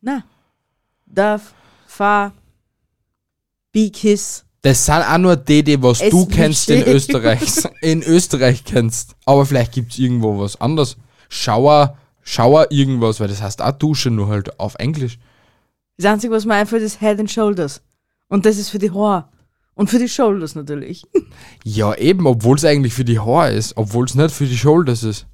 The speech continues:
Speaker 1: Ja, v-, vielleicht, vielleicht so, vielleicht haben wir alle falsch, vielleicht, vielleicht duschen wir falsch.
Speaker 2: Vielleicht duschen wir uns mit Head and Shoulders falsch. Vielleicht sollten wir unseren Kopf und unsere Schultern damit waschen.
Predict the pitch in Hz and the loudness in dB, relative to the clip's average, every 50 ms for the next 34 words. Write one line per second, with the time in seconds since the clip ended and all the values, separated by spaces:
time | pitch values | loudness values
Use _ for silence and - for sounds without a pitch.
0 | - _ _ 196 202 190 - 190 185 180 175 - - 202 180 175 170 - - - | -20 _ _ -12 -12 -10 -8 -6 -6 -6 -6 -6 -2 0 0 0 -2 -4 -10 -20
1 | 143 - - 165 156 147 - - - 170 165 - - - - _ - 160 143 - | -18 -14 -12 -12 -10 -12 -12 -10 -10 -10 -10 -12 -16 -20 -20 _ -8 -8 -6 -2
2 | - 185 180 190 170 165 180 185 190 - - - 180 175 - - - - 143 - | 0 0 2 2 2 2 2 0 0 -2 -6 -8 -6 -6 -8 -10 -14 -16 -14 -10
3 | 170 160 160 143 - - - 156 156 - - - - 165 160 139 - - 190 220 | -10 -8 -10 -10 -14 -14 -14 -12 -12 -12 -8 -4 -2 -2 -2 -2 -2 0 2 2
4 | 285 330 - - 302 254 208 180 180 180 170 - - - 160 160 151 143 - - | 2 2 0 2 2 2 4 2 2 0 -2 -2 -2 0 0 0 0 -2 -6 -10
5 | - - _ _ - - _ _ - - 110 107 98 104 - - - 127 123 120 | -14 -16 _ _ -20 -20 _ _ -6 -2 -2 0 -2 -2 -6 -8 -6 -4 -4 -4
6 | 113 - - 117 107 110 107 107 107 107 104 110 101 92 107 107 98 90 98 90 | -4 -4 -4 -2 0 0 0 0 -2 -4 -4 -6 -6 -4 -4 -4 -4 -4 -6 -8
7 | - - 120 135 180 170 135 113 - - 117 98 95 - - - - 101 101 101 | -6 -4 -2 -2 0 -2 -2 -4 -4 -4 -4 -4 -4 -6 -8 -8 -6 -4 -4 -4
8 | - - - 117 117 117 117 - 113 104 107 107 104 104 104 101 101 101 - - | -4 -2 0 0 0 0 -2 -6 -4 -2 0 0 0 0 -2 -2 -4 -4 -2 -2
9 | 113 107 107 - - - 143 175 175 156 143 120 - 123 113 - 156 170 185 - | -2 -2 -2 -4 -4 -2 -2 0 0 -2 -4 -6 -8 -10 -8 -4 -4 -4 -4 -4
10 | - 127 113 110 107 104 104 92 - 98 95 - - - 101 | -6 -6 -6 -6 -6 -6 -6 -6 -8 -8 -10 -10 -12 -14 -14